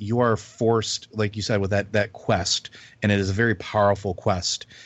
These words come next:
um, where i-, it's an impossible quest. You are not able to succeed in it. It is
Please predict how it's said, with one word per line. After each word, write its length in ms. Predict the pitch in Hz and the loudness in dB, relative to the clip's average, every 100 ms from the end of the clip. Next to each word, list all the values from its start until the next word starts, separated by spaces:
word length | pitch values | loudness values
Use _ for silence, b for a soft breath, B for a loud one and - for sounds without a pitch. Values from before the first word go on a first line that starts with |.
| B B | B B
um, 340 | 101 95 92 95 | -2 0 0 -2
where 560 | 104 104 98 98 98 - _ _ _ 107 | -2 0 2 0 -2 -6 _ _ _ -6
i-, 120 | 123 | 0
it's 240 | 135 120 120 | 2 2 2
an 80 | |
impossible 540 | 107 95 139 127 - 95 | 2 0 2 2 0 -4
quest. 200 | 98 - | -4 0
You 160 | 110 | 2
are 60 | 110 | 4
not 300 | 104 110 104 _ _ _ - | 4 2 -2 _ _ _ -2
able 300 | 110 101 98 | 0 0 -2
to 120 | 101 | -4
succeed 480 | 95 101 - 120 101 | -4 0 0 2 2
in 100 | 92 | 2
it. 120 | 87 | -2
It 140 | 95 98 | -2 0
is 240 | 98 101 | 0 -2